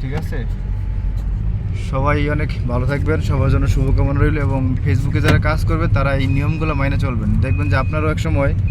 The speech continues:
হান্ড্রেড পার্সেন্ট টাকা ইনকাম করতে পারবেন।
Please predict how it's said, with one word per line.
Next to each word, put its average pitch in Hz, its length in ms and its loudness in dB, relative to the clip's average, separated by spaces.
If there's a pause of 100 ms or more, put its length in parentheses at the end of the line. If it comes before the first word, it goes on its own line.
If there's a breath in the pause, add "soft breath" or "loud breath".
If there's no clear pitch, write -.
(880)
হান্ড্রেড 139 380 0
পার্সেন্ট 170 380 2
টাকা 151 420 0
ইনকাম 143 360 -2
করতে 143 220 -4
পারবেন। 107 360 -2